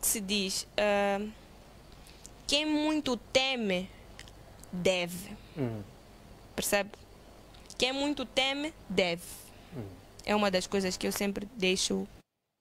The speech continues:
Speaker 1: claro. Se tu temes muito, se tu és muito contra alguma coisa ali, nós temos que ver.
Speaker 2: O que é que signi-,
Speaker 1: Eh,
Speaker 2: significa,
Speaker 1: ele
Speaker 2: Margaret?
Speaker 1: esteve aqui a
Speaker 2: Significa que
Speaker 1: falar de coisas que nem eu, que sou curandeira,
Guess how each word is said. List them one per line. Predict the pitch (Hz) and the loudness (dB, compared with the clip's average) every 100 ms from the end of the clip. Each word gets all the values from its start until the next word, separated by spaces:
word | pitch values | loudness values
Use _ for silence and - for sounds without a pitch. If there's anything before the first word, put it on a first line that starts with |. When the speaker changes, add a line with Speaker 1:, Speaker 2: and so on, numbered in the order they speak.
| _ | _
Speaker 1:
claro. | 196 175 180 | 2 2 0
Se | 180 196 | -2 -2
tu | 254 | 0
temes | - 285 277 226 | 2 2 2 4
muito, | 220 269 254 | 4 4 2
se | 226 208 | -4 0
tu | 277 277 - - | -2 -2 -10 0
és | 269 | 2
muito | 247 233 262 | 4 2 2
contra | 269 254 240 | 0 2 4
alguma | 208 214 285 | 4 4 2
coisa | - 226 226 196 | 4 4 4 4
ali, | 190 196 208 - | 4 2 0 -4
nós | 208 208 | -4 -2
temos | 208 208 | -2 -2
que | - 208 | -4 -6
ver. | 190 165 - - _ _ - | -6 -10 -14 -20 _ _ 2
Speaker 2:
O | |
que | 220 | 4
é | |
que | 202 | 4
signi-, | 151 147 143 | 2 4 4
Speaker 1:
Eh, | - | 4
Speaker 2:
significa, | 240 | 4
Speaker 1:
ele | 247 147 | 4 4
Speaker 2:
Margaret? | 139 240 | 4 4
Speaker 1:
esteve | 262 370 262 | 4 4 6
aqui | |
a | |
Speaker 2:
Significa | 233 226 | 6 6
que | 220 | 6
Speaker 1:
falar | 214 302 | 4 4
de | 233 | 2
coisas | 220 302 240 247 | 4 4 4 4
que | 269 | 2
nem | 262 320 359 320 | 4 4 4 2
eu, | 320 | 2
que | 311 | 2
sou | 294 294 | 4 4
curandeira, | - 262 233 226 208 208 185 180 | 6 4 4 4 4 4 4 2